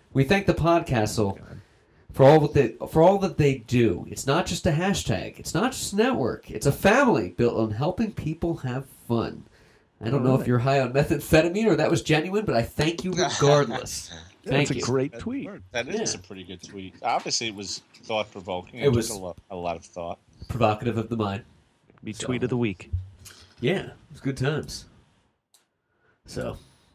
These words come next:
Speaker 1: that was our tweet session. Tweet us at the underscore podcast. We're gonna be winding the show down shortly. We had to get a good end of summer show out of our loins. Um,
Speaker 2: Absolutely.
Speaker 1: but John, do you have
Speaker 3: Sure.
Speaker 1: anything going on in the world of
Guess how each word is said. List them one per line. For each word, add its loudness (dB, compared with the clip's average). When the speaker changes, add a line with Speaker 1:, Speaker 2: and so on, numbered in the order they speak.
Speaker 1:
that -2
was 0
our 2
tweet -2
session. 2
Tweet 0
us -2
at -14
the -2
underscore -2
podcast. 0
We're -2
gonna 0
be 4
winding 2
the 0
show 2
down 2
shortly. 0
We 0
had 2
to 4
get 8
a 8
good 6
end -2
of -4
summer 0
show 0
out -4
of -4
our -2
loins. -4
Um, -4
Speaker 2:
Absolutely. -4
Speaker 1:
but 0
John, 4
do -6
you 2
have 2
Speaker 3:
Sure. 2
Speaker 1:
anything 0
going 2
on 2
in -2
the 0
world 2
of 0